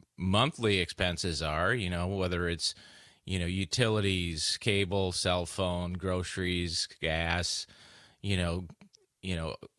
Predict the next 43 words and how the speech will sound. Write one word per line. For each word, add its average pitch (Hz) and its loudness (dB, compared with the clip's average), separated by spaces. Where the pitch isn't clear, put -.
going 101 2
out 92 2
to - -4
eat, 95 0
you 95 -4
know, 90 0
those 104 2
types 104 -2
of 92 -6
things 98 2
that, 90 0
that 95 0
just 98 2
simply 92 2
occur 98 4
every 87 0
month. 117 2
Well, 117 4
and 120 4
then 135 4
you've 123 4
got 113 4
all 113 4
the 107 4
excess 104 2
that 101 -2
you 101 0
should 110 -2
be 107 4
able 104 4
to 101 -2
put 110 0
into 110 2
those 92 0
different 101 0
various 107 6
buckets 104 2
that 95 4
are 95 4
not 107 4
occurring 95 2
each 87 0
month, 90 2